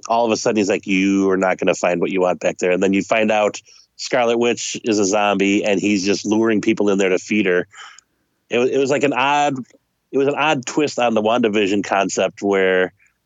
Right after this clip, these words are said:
you know, she's holding a town captive to keep his memory alive, and he's doing the opposite in the Marvel Zombies, which was, it was pretty cool. And you could tell he was like,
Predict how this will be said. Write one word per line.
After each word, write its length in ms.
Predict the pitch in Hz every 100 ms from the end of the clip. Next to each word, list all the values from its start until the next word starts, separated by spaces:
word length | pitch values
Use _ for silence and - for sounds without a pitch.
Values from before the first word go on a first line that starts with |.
| -
you 80 | 107
know, 80 | 98
she's 240 | - 120
holding 280 | 113 113 104
a 80 | 101
town 280 | - 107 98
captive 380 | 107 104 107 82
to 80 | -
keep 360 | - 101 - - _ _ _ -
his 160 | 85
memory 280 | 92 95 110
alive, 440 | 113 117 123 135 - _ _ _ _ -
and 140 | 98
he's 160 | 98 101
doing 200 | 110 104
the 80 | 95
opposite 560 | 104 104 98 110 90 -
in 180 | 95
the 140 | 95 92
Marvel 520 | 95 95 92 92 95 - 98
Zombies, 460 | 98 95 92 87
which 160 | 87 -
was, 260 | 87 - - _ _ _ _ _ _ _ - _ _ -
it 40 |
was 120 | 113 107
pretty 260 | 165 147
cool. 260 | 113 135 120
And 80 | 113
you 60 | 117
could 120 | 113
tell 180 | 127 123
he 60 |
was 120 | 107 101
like, 180 | 98